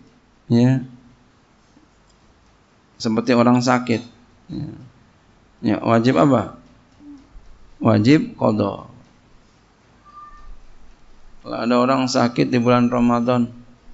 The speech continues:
ya, kata dokter, "Kamu nggak wajib,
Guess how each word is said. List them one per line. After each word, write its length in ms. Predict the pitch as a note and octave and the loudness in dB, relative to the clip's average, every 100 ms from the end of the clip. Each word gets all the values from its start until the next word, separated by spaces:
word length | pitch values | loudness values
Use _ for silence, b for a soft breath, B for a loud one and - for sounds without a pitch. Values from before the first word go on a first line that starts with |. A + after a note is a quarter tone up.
| - _ _ _ _ - - - - - - _ - _ _ - | -20 _ _ _ _ -20 -20 -20 -20 -20 -20 _ -20 _ _ 0
ya, 240 | A#2+ B2+ - - - - _ _ - | 2 0 -4 -18 -20 -20 _ _ -8
kata 240 | B2 A#2 A#2 | -4 0 2
dokter, 400 | A#2 A2 B2+ B2 | 2 2 2 4
"Kamu 400 | B2 B2 B2 A#2 | 4 4 4 4
nggak 240 | A2 A#2 | 2 0
wajib, 320 | A2+ G#2+ A2+ | 0 0 -4